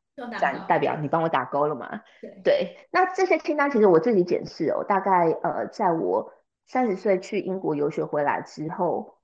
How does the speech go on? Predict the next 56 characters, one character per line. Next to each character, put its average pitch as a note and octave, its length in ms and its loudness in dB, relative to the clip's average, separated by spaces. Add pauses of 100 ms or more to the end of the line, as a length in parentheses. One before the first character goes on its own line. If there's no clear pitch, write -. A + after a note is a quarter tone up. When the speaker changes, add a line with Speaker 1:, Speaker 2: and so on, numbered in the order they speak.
Speaker 2:
那 C#4+ 100 2
时 B3 120 4
候 E3+ 60 4
我， D#3 160 -2
我 D#3+ 80 2
还 E3 140 0
有 F#3+ 120 4
增 D#3 220 -4
加 D#3 160 -2
一 D3+ 40 -4
项， D#3 240 -8
就 D#3 60 -8
是 D#3 260 -6 (160)
我 F#3 140 -2
想 D3 240 -2
要 E3 80 -4
在 D#3+ 300 0
外 D#3 160 0
商 D3+ 180 -8
公 D3 260 -6
司 C#3+ 320 -10
去 D#3+ 240 2
累 C3+ 240 4
积 D3 220 -4
我 B2+ 160 0
的 A2 100 -4
职 - 400 -10
等， - 100 -2 (440)
因 G#3 100 2
为 G#3+ 120 4
做 G#3+ 200 2
广 C#3 200 -4
告 D#3+ 160 0
业 E3 120 2
务 D#3+ 100 2
通 D#3+ 180 -6
常 D3 180 -10
就 C3+ 100 -8
是 D#3+ 140 -10 (280)
你 - 140 -12
换 E3 220 2
到 E3 120 0
一 D3 40 2
个 C3 100 -2
新 D3 220 -4
工 C3+ 220 0
作， - 380 -4 (280)
你 A#2+ 160 -6
的， - 340 2 (220)
你 D3 180 -4
的， B2 340 0
呃， G#2+ 200 -2
可 F3 120 -10
能 E3 160 -4
你 F3 60 -2
的 D3+ 160 -4